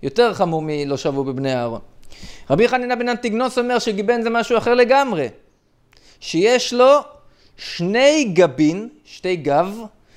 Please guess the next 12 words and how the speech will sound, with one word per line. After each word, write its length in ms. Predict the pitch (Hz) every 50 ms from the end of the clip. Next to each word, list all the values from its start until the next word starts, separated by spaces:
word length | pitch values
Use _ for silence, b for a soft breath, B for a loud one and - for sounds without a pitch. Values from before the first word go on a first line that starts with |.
| - - -
ושתי 400 | 131 127 - 175 180 226 233 220
שדראות 800 | - - 202 185 196 226 254 277 285 254 - - - - - - - _ _ _ _ _ _ _ _ _ _ _ _ -
בגב, 420 | 135 147 147 165 226 254 220 139 113 - _ - - - - - - - - - - - - - - - - - - - - - b b b b b
שתי 260 | - - 202 214 208
חוט 200 | 208 226 226 220
שדרה. 380 | - 220 180 196 202 233 202 - - - - _ _ _ - _ _ _ - - b b b b b b b -
זה 200 | 113 127 208 233
נקרא 300 | 226 196 - 180 165 160
גיבן 400 | 143 131 131 127 175 190 190 160 127
וזה 140 | 127 143
נחשב 360 | 147 147 131 - - 143 123 113
מום. 220 | 110 107 104 98